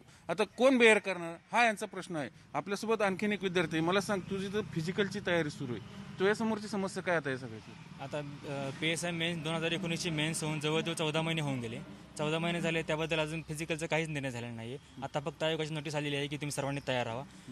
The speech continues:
Speaker 2: आता फिजिकल मेंटेन ठेवण्यासाठी जवळजवळ महिन्याला दहा ते बारा हजार खर्च येतो. आता प्रत्येकाची एवढी दहा ते बारा हजार महिन्याला खर्च करण्याची परिस्थिती नसते,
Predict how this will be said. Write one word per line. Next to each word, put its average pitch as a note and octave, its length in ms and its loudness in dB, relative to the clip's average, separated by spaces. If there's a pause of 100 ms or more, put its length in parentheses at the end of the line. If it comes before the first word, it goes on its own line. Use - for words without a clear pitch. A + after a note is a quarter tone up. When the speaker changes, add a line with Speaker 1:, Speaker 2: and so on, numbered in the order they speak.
Speaker 2:
आता C#3 180 -2
फिजिकल D#3+ 340 0
मेंटेन F3 280 0
ठेवण्यासाठी E3+ 300 -2
जवळजवळ E3+ 340 0
महिन्याला E3+ 340 0 (160)
दहा D3 160 2
ते D#3+ 100 -4
बारा D#3 220 2
हजार D#3 200 -2
खर्च C#3+ 140 -4
येतो. A2+ 200 -10 (260)
आता C3+ 120 -6
प्रत्येकाची E3+ 500 -2
एवढी F3 160 0
दहा D#3+ 160 4
ते E3+ 80 -4
बारा D#3+ 220 2
हजार D#3+ 160 0
महिन्याला D#3+ 340 0
खर्च D#3+ 160 -2
करण्याची D#3+ 260 -2
परिस्थिती E3 300 -2
नसते, B2+ 300 -4